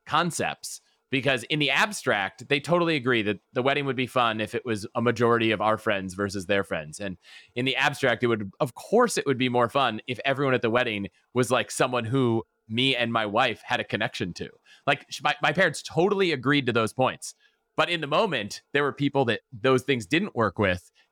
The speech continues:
and they disagreed, but we'd already agreed, so we moved past it. So these things are important, uh,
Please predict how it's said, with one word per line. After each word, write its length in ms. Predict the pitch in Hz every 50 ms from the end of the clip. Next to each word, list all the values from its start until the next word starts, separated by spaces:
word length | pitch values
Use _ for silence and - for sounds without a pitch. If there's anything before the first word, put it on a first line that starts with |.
| -
and 400 | - 127 127 120 117 117 110 107 - -
they 100 | - 117
disagreed, 720 | 113 95 165 165 - 131 110 110 104 98 95 90 90 90 - -
but 140 | - 123 147
we'd 120 | 147 151
already 300 | 139 131 143 147 139 127
agreed, 340 | 113 90 110 110 101 90 -
so 200 | - 101 90 85
we 160 | 78 92 98 98
moved 200 | 95 87 - -
past 280 | 87 76 64 - -
it. 60 | _ _ _ _ _
So 280 | - - 123 101 90 80 _ _ _ _ _ _ _ -
these 180 | 139 180 175
things 240 | - 220 208 185 156
are 120 | 170 156
important, 640 | 147 131 113 - 131 143 143 139 127 110 107 - -
uh, 500 | 123 113 107 107 101 101 98 95 98 98